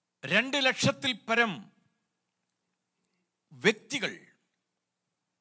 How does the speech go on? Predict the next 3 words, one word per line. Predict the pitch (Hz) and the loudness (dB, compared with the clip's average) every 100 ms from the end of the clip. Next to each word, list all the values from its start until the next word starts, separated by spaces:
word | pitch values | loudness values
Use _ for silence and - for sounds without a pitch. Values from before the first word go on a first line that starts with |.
| _ _ _ _ _ _ _ _ - | _ _ _ _ _ _ _ _ -2
ഒരിക്കലും | 180 302 - 294 277 233 - | 0 0 0 0 0 -4 2
തിരിച്ചു | 277 294 294 | 2 2 -2
വരാനാവാത്ത | 262 240 233 214 196 180 | -2 0 0 0 0 -2